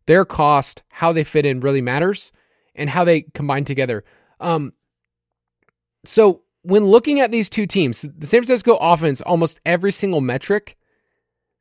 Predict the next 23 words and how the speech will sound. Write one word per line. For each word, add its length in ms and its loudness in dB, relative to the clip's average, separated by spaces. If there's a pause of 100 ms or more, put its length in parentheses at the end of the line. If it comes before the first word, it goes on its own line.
(200)
they 180 4
show 280 4
up 180 2 (400)
as 220 2
just 340 0 (560)
number 340 2
one. 360 -2
Number 280 6
one 140 6
in 80 2
E 140 0
P 160 2
A 40 0
per 160 -6
play. 300 -10 (320)
Number 320 4
one 140 6
in 80 2
E 100 2
P 180 -2
A 60 2
per 160 -4
pass. 460 -12